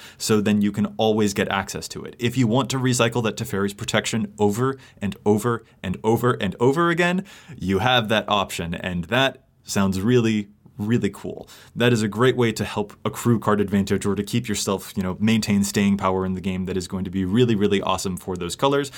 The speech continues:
So if you're playing Sunforger, I think that you should definitely consider Mistveil Plains. And the reason I want to challenge it here is that only twenty-one percent of decks that use Sunforger also include Mistveil Plains.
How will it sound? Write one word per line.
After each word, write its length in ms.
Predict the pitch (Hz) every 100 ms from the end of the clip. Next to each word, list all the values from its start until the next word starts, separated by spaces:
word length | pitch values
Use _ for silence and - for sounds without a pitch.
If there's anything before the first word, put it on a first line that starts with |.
| -
So 160 | -
if 140 | 110 104
you're 80 | 104
playing 380 | - 151 180
Sunforger, 600 | 175 175 165 180 180 202 -
I 60 | 196
think 180 | 175
that 100 | 151
you 80 | -
should 200 | 120 104
definitely 360 | 120 123 139 104
consider 300 | 117 - 107
Mistveil 360 | 107 104 104
Plains. 380 | 92 151 123 117 - - -
And 80 | 110
the 60 |
reason 240 | 117 160 165
I 60 |
want 160 | 160 156
to 40 |
challenge 360 | 127 147 156 160
it 80 | 151
here 200 | 160 160
is 180 | 120
that 220 | 110 110 -
only 320 | 135 151 156
twenty-one 760 | 151 - 147 165 180 165 160 156
percent 440 | 147 135 - 135 123
of 160 | 120 107
decks 240 | 123 123
that 160 | 113 107
use 180 | 113
Sunforger 580 | 120 135 127 156 160 165 - - -
also 360 | 127 127 127 110
include 360 | 110 - 107
Mistveil 400 | 95 92 - 87
Plains. 320 | - 73 -